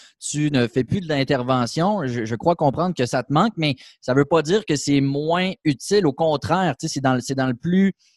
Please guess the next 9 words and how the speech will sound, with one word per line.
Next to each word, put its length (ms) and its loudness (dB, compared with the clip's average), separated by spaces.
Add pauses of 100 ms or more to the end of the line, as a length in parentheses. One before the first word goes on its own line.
(120)
bureaucratique, 1040 2
là, 120 6
je 100 0
dirais, 320 -4
mais 140 -2
quand 300 0
même, 240 0
c'est, 240 -4
c'est 200 -6